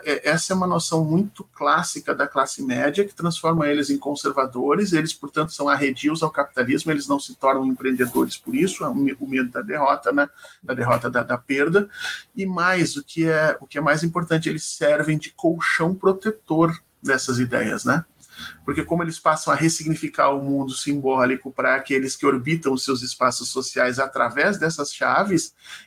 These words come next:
eles passam esse conservadorismo adiante. E pasmem, Rita, nós, quando vamos estudar o governo Lula,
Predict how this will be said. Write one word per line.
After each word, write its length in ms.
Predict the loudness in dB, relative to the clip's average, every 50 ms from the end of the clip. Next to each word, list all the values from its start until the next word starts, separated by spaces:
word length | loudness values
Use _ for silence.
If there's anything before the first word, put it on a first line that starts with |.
| _
eles 260 | -6 -4 -4 -4 -4
passam 360 | 0 2 2 2 2 2 0 -2
esse 140 | -2 -2
conservadorismo 800 | -4 -4 -4 -2 -2 -2 0 0 0 0 -2 -2 -2 -2 0 0
adiante. 480 | 0 0 2 0 0 0 0 -2 -6 -6
E 120 | -6 -6 -6
pasmem, 640 | -6 _ _ -2 0 2 2 2 2 2 0 0 0
Rita, 320 | 0 -2 -6 -6 -8 -12 _ _ _ _ -20 -20 -20 _ _ _ _ _ _ _ _ _ -8
nós, 380 | -6 0 2 2 2 2 2
quando 180 | 0 2 2 4
vamos 280 | 4 4 2 2 0 -2
estudar 280 | -6 -6 -4 -2 0
o 60 | 0
governo 400 | 0 0 0 0 0 0 -2 -2
Lula, 480 | -2 0 2 2 4 4 2 2 0 -2